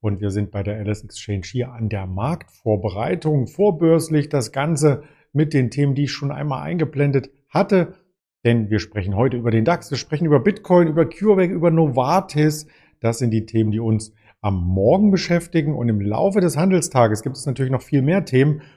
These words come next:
Und zwar mit dem Ingmar Königshofen gegen elf Uhr dreißig. Da werden wir über Fluggesellschaften unter anderem sprechen. Denn die sind ja auch von den Reisebeschränkungen direkt und indirekt, wenn man sich die Frankreich-Meldung anschaut,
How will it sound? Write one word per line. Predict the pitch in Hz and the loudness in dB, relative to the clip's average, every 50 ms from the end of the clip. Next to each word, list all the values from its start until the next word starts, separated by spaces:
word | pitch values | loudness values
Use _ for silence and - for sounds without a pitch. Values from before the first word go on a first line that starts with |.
| _ _ _ | _ _ _
Und | 117 117 117 110 - | -2 0 0 0 -2
zwar | - 120 113 113 113 | -4 -4 -2 0 0
mit | 117 113 | 0 0
dem | 110 113 131 | 0 0 -2
Ingmar | 139 147 143 131 - | 0 0 0 0 0
Königshofen | - - 160 156 143 - - 139 127 143 | 0 0 0 0 0 0 -2 -2 0 0
gegen | 120 127 123 120 | 0 0 0 -2
elf | 110 110 131 143 - | -2 -2 -2 -2 -2
Uhr | 135 120 | -2 -4
dreißig. | - - - 123 - 156 156 127 | -4 -4 -6 -6 -4 -4 -6 -6
Da | 113 131 131 | -4 -2 -2
werden | 127 135 131 127 135 | 0 0 0 0 0
wir | 127 127 - | 0 -2 -2
über | 117 120 110 - | 0 -2 -2 -2
Fluggesellschaften | - - 151 214 - 233 - - 139 127 113 - 123 107 - - - 131 | -2 -2 -2 0 0 0 0 2 2 2 2 0 -2 -4 -4 -4 -8 -4
unter | 143 175 185 - 113 | -2 0 0 2 2
anderem | 120 147 180 151 135 117 107 104 | 2 2 4 4 4 4 4 0
sprechen. | - - - - 151 180 180 - 123 104 - - - _ _ _ _ - | -4 -8 -4 0 0 0 2 2 0 -2 -2 -4 -14 _ _ _ _ 0
Denn | 117 117 117 107 | 2 2 4 2
die | 120 135 | 2 0
sind | 127 127 127 120 113 | 0 2 2 2 2
ja | 117 101 - | 0 -2 -4
auch | - 104 110 120 120 - _ _ _ _ _ _ _ | -2 -2 0 0 0 -2 _ _ _ _ _ _ _
von | _ - 117 113 113 110 107 - - _ _ - | _ 2 4 4 4 2 0 -4 -8 _ _ -2
den | 110 107 104 | 0 0 0
Reisebeschränkungen | 87 98 101 120 143 151 151 135 123 - - 127 127 123 123 120 117 113 110 | 2 2 4 4 4 4 2 2 0 -2 0 0 2 4 4 4 4 2 2
direkt | 113 151 180 175 175 170 170 - - _ _ _ _ _ _ _ | 2 2 2 4 2 2 2 -2 -8 _ _ _ _ _ _ _
und | - 120 127 127 117 123 | 0 2 4 4 2 2
indirekt, | 143 156 202 247 220 202 165 151 151 147 - - | 2 4 4 4 6 4 6 6 4 4 2 0
wenn | 139 131 | 0 2
man | 135 135 127 110 | 2 2 2 0
sich | 123 120 | -2 -4
die | - 120 | -6 -8
Frankreich-Meldung | 110 - - 110 113 117 120 113 104 110 107 104 107 113 110 107 110 | -10 -6 -4 -4 -2 -2 -2 -2 -2 0 0 -2 0 -2 -2 -4 -4
anschaut, | 104 107 104 - - - 98 95 98 95 | -4 -4 -4 -4 -4 -4 -4 -4 -4 -4